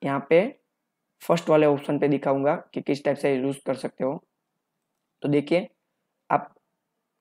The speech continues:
एक पॉइंट पे क्लिक करोगे तो वो कुछ इस प्रकार से डॉट्स आपका क्रिएट करेगा। दूसरे पॉइंट पे क्लिक करोगे तो वो छोड़ देगा। फिर आपके हिसाब से ये देखिए, आप इसको यहाँ पे खींचने के वजह से आप इसको सेट कर सकते हो,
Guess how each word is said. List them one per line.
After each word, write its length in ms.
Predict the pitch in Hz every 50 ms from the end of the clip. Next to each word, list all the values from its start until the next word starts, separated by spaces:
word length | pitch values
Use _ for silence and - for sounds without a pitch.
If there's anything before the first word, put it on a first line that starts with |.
| _ -
एक 180 | 151 151 - -
पॉइंट 160 | 170 165 -
पे 100 | - 170
क्लिक 240 | 170 - 160 160 -
करोगे 300 | 165 160 160 160 170 185 226 - _ _ _ _ _ _ _ -
तो 80 | -
वो 100 | 143 151 151
कुछ 300 | - 160 160 151 - - -
इस 120 | 156 147
प्रकार 320 | - - 156 143 - 151 147
से 200 | - - 160 175 175 - - 165
डॉट्स 240 | 147 156 147 - 151
आपका 180 | 147 - 156
क्रिएट 300 | 147 - 147 151 147 - -
करेगा। 280 | 143 143 143 156 170 - _ _ _ _ -
दूसरे 260 | 165 147 - - 175
पॉइंट 200 | 165 170 170 165 -
पे 100 | 175 165
क्लिक 220 | - 165 156 -
करोगे 260 | - 165 165 156 160
तो 120 | 156 - 151
वो 120 | 147 165 170
छोड़ 300 | - - - 170 160 151
देगा। 240 | 143 127 - - - _ _ _ _ _ _ _ _ _ _ _ _ _ _ _ -
फिर 140 | 165 160 156
आपके 200 | 151 - - 156
हिसाब 260 | 147 - - 151 139
से 140 | - - 160
ये 1400 | 196 - - _ _ _ _ _ _ _ _ _ _ _ _ _ _ _ _ _ _ - - - _ _ - 143
देखिए, 280 | 135 143 143 - 156 151
आप 80 | 139
इसको 420 | 143 139 - - 156 175 247 - - _ _ _ _ _ _ _ _
यहाँ 160 | - 139 135 135
पे 120 | - 143
खींचने 480 | - - - - 147 139 - 156 156 151
के 120 | 156 156
वजह 220 | 147 147 143 143 139
से 160 | 131 - 147
आप 180 | 147 151 151 - _ _ _ _ _ _ _ _ _ _
इसको 300 | - 135 - - - 160 - - - _ _ -
सेट 300 | - - - 151 151 - - -
कर 120 | - -
सकते 300 | 147 - - 123 - -
हो, 180 | 131 120 110